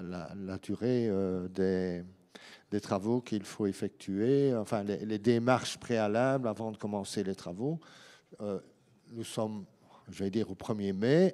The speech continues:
euh, dans trois mois, euh, quatre mois ou plus tard, euh, la, les classes doivent être aménagées. Euh, alors,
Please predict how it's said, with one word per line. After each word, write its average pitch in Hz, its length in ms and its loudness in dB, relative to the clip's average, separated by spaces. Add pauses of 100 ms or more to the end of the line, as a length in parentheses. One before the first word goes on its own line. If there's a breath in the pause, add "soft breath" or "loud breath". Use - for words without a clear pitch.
euh, 101 720 2 (680 loud breath)
dans 104 240 -4
trois 98 300 -2
mois, 143 440 4
euh, 101 800 -2 (220)
quatre 107 360 -4
mois 120 340 2
ou 110 120 2
plus 98 180 -6
tard, 143 460 2
euh, 101 260 -2 (120)
la, 98 260 -4
les 95 180 -4
classes 131 320 4
doivent 104 280 0
être 101 400 0
aménagées. 107 760 0 (640 loud breath)
Euh, 110 640 6 (840)
alors, 117 340 6